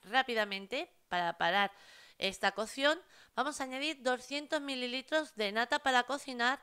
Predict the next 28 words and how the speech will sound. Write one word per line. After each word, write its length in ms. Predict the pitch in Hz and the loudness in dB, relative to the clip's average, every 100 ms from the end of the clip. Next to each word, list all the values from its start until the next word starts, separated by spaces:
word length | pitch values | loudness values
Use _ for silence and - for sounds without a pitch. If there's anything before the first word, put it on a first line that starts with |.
| - - - | -12 -20 -8
que 140 | 208 | -4
perfectamente 800 | 220 202 269 277 262 254 254 285 | -4 -4 -6 -4 -4 -6 -4 -2
lo 120 | 262 | -2
podéis, 320 | 208 214 233 262 | -2 -6 -6 -2
eh, 200 | 247 240 | 0 0
eh, 240 | 240 240 226 | -2 -2 -2
cambiar 420 | 233 233 262 294 - - _ | -2 2 0 0 -6 -20 _
por 240 | 190 190 | 0 0
crema 380 | - 214 220 226 | 0 -4 0 2
de 120 | 254 | 2
leche, 480 | 262 226 226 - 220 214 | 0 -2 -4 -4 -2 -2
leche 380 | 214 - 247 | -6 -4 -4
de 180 | 240 254 | -2 -2
coco, 420 | 233 226 - 233 | -2 -2 0 -2
nada, 300 | 226 240 214 | 2 2 2
por 100 | 202 | 0
lo 140 | 202 196 | -2 -2
que 80 | 202 | -6
tengáis 400 | 208 233 262 254 | -6 -6 -6 -8
en 100 | 226 | -2
casa 420 | 269 - 330 - | -2 0 -2 -2
y 120 | 208 | -4
más 240 | 208 220 196 | 0 0 0
os 120 | 185 | -2
gusta 240 | 233 262 | -2 0
a 20 | 202 | 0
vosotros. 640 | 170 - 175 - - - _ - - - - - | 0 -4 -6 -6 -16 -18 _ -20 -20 -20 -20 -16
Ahí, 540 | 127 139 220 320 | -12 -8 -4 -4